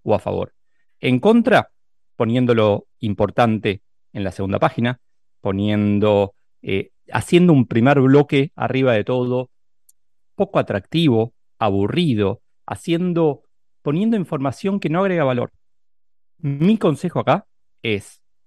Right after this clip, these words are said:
si vas a dedicarle tiempo a trabajar tu currículum, tu hoja de vida,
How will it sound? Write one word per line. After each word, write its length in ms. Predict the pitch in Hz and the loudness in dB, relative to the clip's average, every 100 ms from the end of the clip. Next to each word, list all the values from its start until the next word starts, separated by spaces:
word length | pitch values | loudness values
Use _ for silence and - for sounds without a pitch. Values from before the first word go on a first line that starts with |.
| _ | _
si 280 | - - 117 | -14 -4 0
vas 220 | 208 180 | 0 2
a 40 | |
dedicarle 460 | 127 110 120 117 104 | 0 0 -2 -2 -4
tiempo 520 | - 107 95 110 - _ _ _ | -4 -4 -4 -10 -14 _ _ _
a 100 | - | -10
trabajar 460 | - 101 98 117 107 | -4 -4 -2 -2 -2
tu 140 | - | -4
currículum, 580 | - 95 120 127 110 90 | -6 -4 -4 -2 -2 -4
tu 120 | 95 | -4
hoja 200 | 110 120 | -4 -2
de 80 | 95 | -2
vida, 380 | 101 143 185 | -2 -2 -2